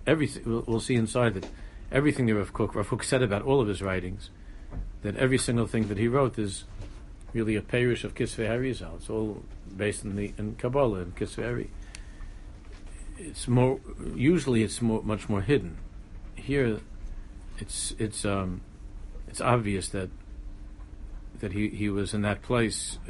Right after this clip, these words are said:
You know, he, he didn't even hide it as much. So every mitzvah, just like the neshama, is filled with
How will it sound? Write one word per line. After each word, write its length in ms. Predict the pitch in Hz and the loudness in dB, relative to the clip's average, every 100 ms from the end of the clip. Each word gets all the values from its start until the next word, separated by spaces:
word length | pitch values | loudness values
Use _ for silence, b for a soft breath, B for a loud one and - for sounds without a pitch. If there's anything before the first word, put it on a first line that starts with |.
| 92 | -6
You 80 | 98 | -4
know, 220 | 92 98 | -4 -6
he, 120 | 90 | -6
he 120 | 98 101 | -4 0
didn't 200 | 110 107 | 2 2
even 160 | 101 | 2
hide 340 | 92 110 120 98 | 2 4 4 2
it 20 | |
as 140 | 90 | -2
much. 360 | 85 87 90 - - - - - - - - - - - - - - - - | -4 -4 -6 -8 -12 -12 -12 -12 -14 -12 -14 -12 -12 -12 -12 -12 -12 -12 -10
So 160 | - - | 0 4
every 160 | 175 | 8
mitzvah, 440 | 175 156 - - 135 | 10 8 6 2 2
just 180 | 135 151 | 4 4
like 140 | 160 | 6
the 60 | 135 | 6
neshama, 680 | 127 113 113 110 104 123 - | 6 4 4 4 2 0 0
is 160 | 104 | -2
filled 240 | - 123 107 | 2 4 4
with 220 | 104 98 | 2 -2